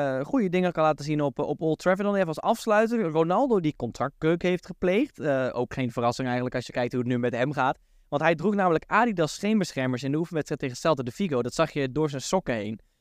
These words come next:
En dat kan hem dus, eh, ja, honderdzeventig miljoen, eh, gaan kosten, dat contract dat zomaar gecanceld kan worden. Ja, niet echt heel slim, eh,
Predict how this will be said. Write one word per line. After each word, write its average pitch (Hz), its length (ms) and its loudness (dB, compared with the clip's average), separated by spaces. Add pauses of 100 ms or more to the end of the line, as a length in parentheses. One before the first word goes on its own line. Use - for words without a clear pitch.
En 151 140 -2
dat 151 140 2
kan 180 180 2
hem 175 100 2
dus, 151 260 0
eh, 139 200 0
ja, 147 160 2
honderdzeventig 151 640 0
miljoen, 127 300 0
eh, 147 300 2
gaan - 280 -4
kosten, 131 360 -4
dat 117 140 -4
contract 123 400 -4
dat 110 140 -10
zomaar 120 280 0
gecanceld 131 460 -4
kan 160 140 0
worden. 131 200 0
Ja, 123 60 -6
niet 143 160 -8
echt 127 220 -6
heel 110 180 -2
slim, 113 380 -4
eh, 156 200 0